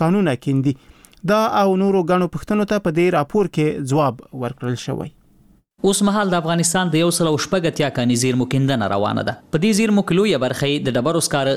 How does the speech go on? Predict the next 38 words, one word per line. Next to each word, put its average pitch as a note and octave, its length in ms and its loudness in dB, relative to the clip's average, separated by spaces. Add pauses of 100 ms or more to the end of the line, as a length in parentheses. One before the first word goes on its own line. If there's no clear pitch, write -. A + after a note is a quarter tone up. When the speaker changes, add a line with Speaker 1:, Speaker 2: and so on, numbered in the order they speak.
Speaker 2:
سنگ F3+ 340 2
مرمر، C#3+ 360 0
شوکاڼې D3 500 0 (140)
او B2+ 180 -2
تالک D3 240 -2
ډبرې A2 380 -2
دي C3+ 100 -2
چې - 340 -4
د D3 80 0
افغانستان C#3 460 -2
په B2 100 -4
ختیځ، C#3+ 320 -2 (140)
لویدیځ B2 380 0
او A#2+ 100 -2
شمالي A2 320 0
سیمو D#3 180 2
کې - 160 -8
کیندل G2 320 -2
کیږي. G#2 220 -4 (240)
د D#3 100 -2
طالبانو F#3 440 0
له E3 60 2
واکمنۍ D#3 380 0
وړاندې D#3 400 0
د B2 120 0
جمهوري C3 340 0
نظام A2+ 260 -2
پر G#2+ 160 -2
مهال B2+ 300 -2
د - 300 -4
افغانستان E3 440 -2
په D#3+ 80 2
یو E3+ 160 2
سل D#3+ 120 2
او C#3+ 100 -2
شپږ E3 240 0
ویشت B2+ 180 -2
وړو C#3 240 2